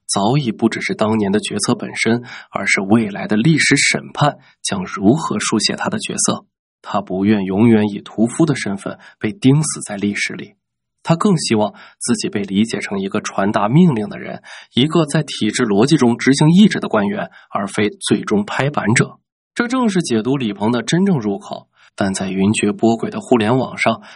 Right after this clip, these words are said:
每一个链接都可能是一个未知的风险入口。幸好有 Surfshark V P N这位老伙伴随时待命，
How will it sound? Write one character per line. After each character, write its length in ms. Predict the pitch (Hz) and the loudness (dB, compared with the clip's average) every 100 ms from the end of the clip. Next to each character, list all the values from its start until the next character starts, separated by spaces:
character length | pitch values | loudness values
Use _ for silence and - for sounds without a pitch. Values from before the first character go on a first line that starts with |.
| - - | -6 -2
每 240 | 107 95 | -2 -2
一 160 | 95 135 | 0 2
个 100 | 180 | 2
链 180 | 135 | 2
接 260 | 101 107 101 - | -2 -6 -8 -4
都 200 | 104 104 | -2 -2
可 160 | - | -4
能 120 | 87 | -6
是 160 | 107 - | -6 -6
一 140 | 101 | -6
个 140 | 101 101 | -4 2
未 240 | 113 117 | 4 4
知 240 | 101 135 147 | 2 2 2
的 80 | |
风 200 | 131 107 | 0 -4
险 160 | 101 - | -6 -6
入 140 | 185 | -8
口。 300 | - - - _ _ _ | -8 -10 -12 _ _ _
幸 240 | - - 131 | -2 2 2
好 180 | 107 110 | 2 0
有 140 | 104 | 0
Surfshark 500 | 101 113 110 110 107 | -2 -2 -2 -2 0
V 80 | 110 | 0
P 180 | 110 110 | 2 2
N 140 | 113 | 2
这 140 | 113 104 | 0 0
位 80 | |
老 160 | 98 101 | 2 0
伙 160 | 101 95 | 0 -2
伴 160 | 104 | -2
随 240 | 101 101 120 | -2 0 2
时 120 | 117 | 2
待 160 | 110 | 0
命， 220 | 95 101 | 0 -2